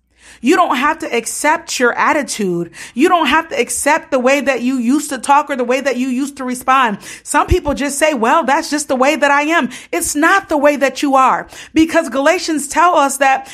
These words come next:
it is not us who lives, but it is Christ who lives in us. So that must mean that we have to make a daily, a daily effort. We must strive daily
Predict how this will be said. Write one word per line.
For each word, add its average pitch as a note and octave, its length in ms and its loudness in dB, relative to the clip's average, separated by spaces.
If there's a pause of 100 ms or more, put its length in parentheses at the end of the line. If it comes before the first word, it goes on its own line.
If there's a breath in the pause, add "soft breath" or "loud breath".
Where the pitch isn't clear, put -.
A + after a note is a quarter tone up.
(120)
it F#4+ 160 -4
is F4 180 -6
not E4 220 0
us F4 240 -4
who D#4+ 220 -2
lives, D4+ 540 0 (220 loud breath)
but D4+ 160 2
it F4+ 140 0
is E4 160 -2
Christ E4+ 460 -4
who E4 200 -2
lives D#4+ 400 -2
in F4 220 0
us. C#4+ 420 2 (200 loud breath)
So D4+ 180 -2
that D#4 220 2
must D#4+ 340 -2
mean D#4+ 280 0
that C#4 220 2
we D4+ 220 0
have D#4+ 260 -2
to D4+ 160 -2
make C#4 440 -2 (280 loud breath)
a C#4 260 0
daily, D#4+ 520 2
a C4+ 100 2
daily E4 680 -2
effort. B3+ 600 -2 (1000 loud breath)
We D#4 320 6
must D4+ 340 0
strive D#4 760 0 (300 loud breath)
daily C#4+ 680 -2